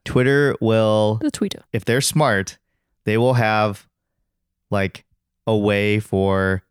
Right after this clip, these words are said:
Speaker 1: their users to get paid directly. And obviously they'll take a cut. But since there's already, like, a, I don't know if it's big on Twitter, porn.
Speaker 2: Uh,
Speaker 1: I'm not
Speaker 2: I
Speaker 1: really sure.
Speaker 2: don't know.
Speaker 1: I just think it's,
Speaker 2: It's
Speaker 1: I
Speaker 2: probably
Speaker 1: just
Speaker 2: a good thing we don't know.
Speaker 1: Well, yeah.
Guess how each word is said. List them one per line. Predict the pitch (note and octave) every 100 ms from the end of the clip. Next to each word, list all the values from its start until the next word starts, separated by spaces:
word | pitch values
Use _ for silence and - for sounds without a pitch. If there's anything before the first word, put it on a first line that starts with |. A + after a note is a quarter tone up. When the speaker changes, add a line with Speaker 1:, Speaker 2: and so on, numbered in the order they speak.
| _ _
Speaker 1:
their | F#2+ G#2 A#2
users | A#2+ E3+ C3+ F#2 F2+ - - -
to | G#2
get | G#2+ G#2 -
paid | G#2+ G#2+ G#2+
directly. | G2+ G#2 G#2 - F2 F#2 -
And | G#2+
obviously | G#2+ A#2 A#2+ A2
they'll | F#2+ F#2+
take | G2+ -
a | -
cut. | A#2 F2+ - _ _ _ _ _ _
But | G2+ G2 - _ _ _ _ _ _ _
since | - G#2+
there's | G#2 F#2+
already, | G2+ G#2+ A2
like, | G#2 G2 -
a, | G2+ F#2+ F#2+ -
I | D3+
don't | A#3
know | D4
if | G3
it's | F#2+
big | E2+ - G2+ G#2+ E2 E2 -
on | F2+ F2
Twitter, | - F2 F#2 G2
porn. | - - F2+ E2+ F2 - _ _ _ _ _
Speaker 2:
Uh, | G3+ F3 - -
Speaker 1:
I'm |
not | A3+
Speaker 2:
I | A2
Speaker 1:
really | G#3+
sure. | D#4
Speaker 2:
don't | - G2
know. | C3+
Speaker 1:
I | C3+
just | E3 E3+
think | E3
it's, | D3+ -
Speaker 2:
It's |
Speaker 1:
I | A#2+ C3+
Speaker 2:
probably | A#3+ F#3
Speaker 1:
just |
Speaker 2:
a | F#3
good | F#3+
thing | F#3
we | D#3+
don't | D#3+ F3 F#3 E3
know. | C#3 C3+ A3
Speaker 1:
Well, | C3+ B2
yeah. | B2+ G2 F#2+